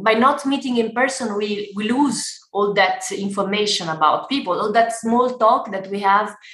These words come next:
before and after the meetings, where real things are said, the real relationships then start,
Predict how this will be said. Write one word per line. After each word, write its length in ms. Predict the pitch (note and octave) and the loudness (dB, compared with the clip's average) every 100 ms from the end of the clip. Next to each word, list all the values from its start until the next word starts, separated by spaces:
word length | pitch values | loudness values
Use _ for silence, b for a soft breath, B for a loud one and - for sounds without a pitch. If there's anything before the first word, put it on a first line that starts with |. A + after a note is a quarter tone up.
| B | B
before 320 | G3+ G3+ A3 | -10 0 2
and 120 | G#3+ | 4
after 260 | G#3 G#3 G3+ | 0 0 -4
the 100 | G3 | -4
meetings, 460 | F#3+ A3 A3+ A#3+ F#3+ | -4 -4 -4 -6 4
where 380 | G3 F#3+ F#3+ - - | 4 4 -2 -12 -14
real 300 | F#3+ C4 B3+ | 0 2 4
things 380 | - A3+ G#3+ F#3+ | 2 -2 -2 0
are 100 | F#3 | -2
said, 300 | - G#3 F#3+ | 0 0 0
the 80 | F3 | 0
real 220 | G#3 G3 | -2 -2
relationships 640 | F#3+ G3 - F3 - E3+ - | -2 -2 -4 -6 -10 -14 -4
then 240 | F3+ F3 B B | -2 -2 B B
start, 640 | - - B3+ D3+ - - | -14 2 4 4 0 -8